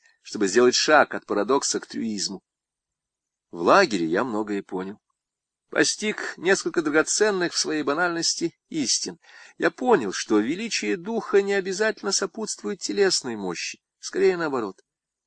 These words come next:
Духовная сила часто бывает заключена в хрупкую, неуклюжую оболочку, а телесная доблесть нередко сопровождается внутренним бессилием. Древние говорили: "В здоровом теле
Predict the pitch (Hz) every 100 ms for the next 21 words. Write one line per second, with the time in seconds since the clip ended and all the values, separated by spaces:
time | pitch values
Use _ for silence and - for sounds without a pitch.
0 | _ - 143 208 151 110 98 - 107 95
1 | - 151 - 127 143 147 123 98 127 143
2 | - - 160 156 - - 175 131 - 98
3 | 92 98 127 123 214 214 185 180 147 135
4 | 120 - - - _ _ _ _ - 95
5 | 110 127 165 - 135 110 98 131 131 123
6 | - - _ _ _ - 101 107 120 131
7 | - - 98 87 107 110 107 95 101 98
8 | 113 101 95 - - 107 98 95 _ _
9 | _ _ _ _ _ - 98 117 107 110
10 | 98 101 101 110 104 - _ - _ 92
11 | 85 107 107 98 95 - 156 233 220